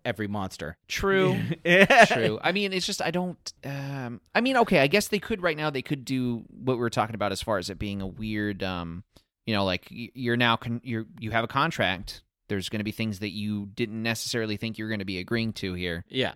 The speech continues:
Speaker 2: But there it is in the fine print.
Speaker 1: Yeah.
Speaker 2: You know, I feel like you'd be, you'd be doing a disservice to the word contract if there's not a downside to it. Like, it can't be all good.
Speaker 1: Mm.
Speaker 2: Like, even something like using your iPhone, no, you, you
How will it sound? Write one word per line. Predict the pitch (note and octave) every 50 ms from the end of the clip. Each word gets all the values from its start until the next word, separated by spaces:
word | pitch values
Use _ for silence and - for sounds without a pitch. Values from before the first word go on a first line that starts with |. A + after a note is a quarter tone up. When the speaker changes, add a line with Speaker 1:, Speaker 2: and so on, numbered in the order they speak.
| - _
Speaker 2:
But | - G#2+ G2+ E2
there | - G#2+ G#2
it | G#2
is | G#2 G2 F2+
in | F#2+
the | F2+ E2+
fine | - - G#2 G#2+ G#2
print. | - - F#2 F2 F2 F2+ - - - - _ _
Speaker 1:
Yeah. | _ A2+ G2+ D2+ - - _
Speaker 2:
You | - F#2+
know, | F#2 F2 E2+ D#2+ E2+ F2+ - _ _ -
I | -
feel | A2 - B2 A2
like | A2 G2+ - - -
you'd | A2 A2+ G#2+ G#2+
be, | A2+ A2 G#2 G2+ G#2 G2+ - _ _ _ _ _
you'd | - C3+ D#3 D#3+
be | F#3+ F#3+
doing | D3+ F3+ F3+ F3+ E3+
a | D3+
disservice | C3 A#2+ D#3 D3 - - E3 D3 C#3 C3+ - -
to | - C#3+ B2
the | A#2
word | A2+ A2 B2+ C#3 D3 D#3+ D#3+ D3+
contract | - - A2+ F2+ F2+ F2 - - F#2 D#2+ D2+ D#2+ D#2+ - - - - - _ -
if | A#2 A2 -
there's | - A#2 G#2 -
not | A#2+ A2+ A2 G#2+
a | F#2+
downside | F2 - A2+ A2+ A#2 A2+ A2 A2 G#2 - - G2 F2 D#2+ D2 D#2+ -
to | - - G#2 F2+ E2+
it. | D2+ D2 - _ _ _ -
Like, | G#2 G2+ - -
it | B2
can't | - - D#3 D3+ C3 B2
be | A#2 B2+
all | A#2+ A2 A2 G#2+
good. | F#2+ - A#2 A#2 G#2 F2+ E2+ F2 G#2 C3
Speaker 1:
Mm. | B2+ - _ _ _ _ _ - - - -
Speaker 2:
Like, | A2 A2 -
even | B2+ B2+ A#2 B2 A#2+
something | A2+ C3+ A#2+ A2+ B2+ A2+ G#2+
like | G#2+ G2+ G2+ -
using | A#2+ A#2+ A2 A#2 A#2 G#2+
your | G2+ F2+
iPhone, | F2 G2+ A2 A2 - - G2+ F2+ F2 F2 F2 F#2 - _ - G#2 G#2 - _ _
no, | - G#2 G2
you, | F#2+ G2 G2+ G#2+ G#2+
you | A2 A#2 B2 A#2 A2